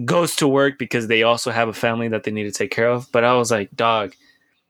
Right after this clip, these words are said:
had my parents not, like, stepped me out of that, I, I was gonna go full fury." <laughs>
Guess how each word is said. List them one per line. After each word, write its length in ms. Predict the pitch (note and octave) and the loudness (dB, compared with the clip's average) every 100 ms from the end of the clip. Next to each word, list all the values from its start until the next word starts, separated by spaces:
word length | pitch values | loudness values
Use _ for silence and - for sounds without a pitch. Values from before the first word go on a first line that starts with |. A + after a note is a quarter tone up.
| _ _ | _ _
had 180 | C3 C#3 | 0 2
my 140 | C#3 | 0
parents 340 | C3+ C#3 C#3 | 2 2 2
not, 160 | C3+ C3 | 2 2
like, 220 | A#2+ A2+ | 2 0
stepped 240 | - C#3 C3+ | 0 -2 0
me 100 | A2+ | 0
out 160 | A#2+ | 2
of 60 | C#3+ | 2
that, 280 | D#3 E3 - | 0 0 -2
I, 320 | A2 A#2 A#2 | 0 2 2
I 140 | G#2+ A2 | 2 0
was 320 | A#2 G#2 G#2 | 0 -4 -4
gonna 240 | A#2 A2 | -4 -4
go 160 | G#2 G2+ | -2 -4
full 320 | - - G#2+ | -4 -2 -2
fury." 420 | - G#2 G2+ G#2 - - C3+ | 0 -2 -2 -4 -10 -12 -12
<laughs> 120 | - | -10